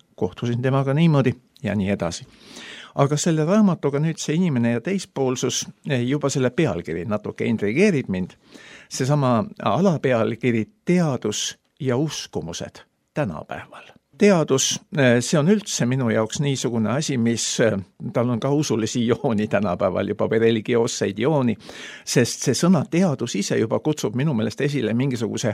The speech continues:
harda tunde, et teadus, kui teadus juba ütles, vaat siis peab kindlasti olema, see on tõestatud, see on kindel.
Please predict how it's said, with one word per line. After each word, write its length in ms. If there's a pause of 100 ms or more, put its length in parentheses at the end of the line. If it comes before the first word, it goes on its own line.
harda 400
tunde, 400
et 140 (340)
teadus, 800 (240)
kui 240
teadus 440
juba 280
ütles, 340
vaat 160
siis 400
peab 240
kindlasti 480
olema, 220
see 200
on 220
tõestatud, 680
see 160
on 160
kindel. 560